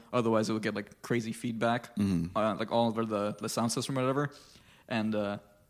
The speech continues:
Speaker 1: yeah, that was a little rough. But I, I, I powered through that one. But, yeah, every single time I bring somebody, man, I don't know why.
Speaker 2: Yeah, you gotta deal with that, man,
Speaker 1: Yeah,
Speaker 2: 'cause,
Speaker 1: it
Speaker 2: like, you're,
Speaker 1: sucks.
Speaker 2: you're always gonna know, you're, you might always know somebody in the audience.
Speaker 1: Mm-hmm.
Speaker 2: Um, I never invite,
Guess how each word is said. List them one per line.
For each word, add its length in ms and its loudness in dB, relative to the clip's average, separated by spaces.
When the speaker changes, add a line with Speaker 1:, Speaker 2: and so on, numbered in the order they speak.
Speaker 1:
yeah, 200 -2
that 180 0
was 100 -6
a 40 -6
little 140 -6
rough. 280 -6
But 120 4
I, 20 8
I, 120 6
I 40 8
powered 260 4
through 140 0
that 140 2
one. 160 0
But, 120 2
yeah, 180 6
every 160 6
single 180 4
time 140 4
I 80 6
bring 140 4
somebody, 280 0
man, 240 2
I 40 2
don't 100 6
know 100 6
why. 180 6
Speaker 2:
Yeah, 180 12
you 140 12
gotta 140 12
deal 200 12
with 100 8
that, 140 8
man, 240 10
Speaker 1:
Yeah, 80 2
Speaker 2:
'cause, 120 6
Speaker 1:
it 120 12
Speaker 2:
like, 80 4
you're, 100 10
Speaker 1:
sucks. 120 4
Speaker 2:
you're 80 8
always 160 8
gonna 160 8
know, 560 8
you're, 400 4
you 120 6
might 240 8
always 380 10
know 240 10
somebody 460 6
in 60 2
the 120 6
audience. 560 4
Speaker 1:
Mm-hmm. 540 -4
Speaker 2:
Um, 480 6
I 120 8
never 240 10
invite, 420 8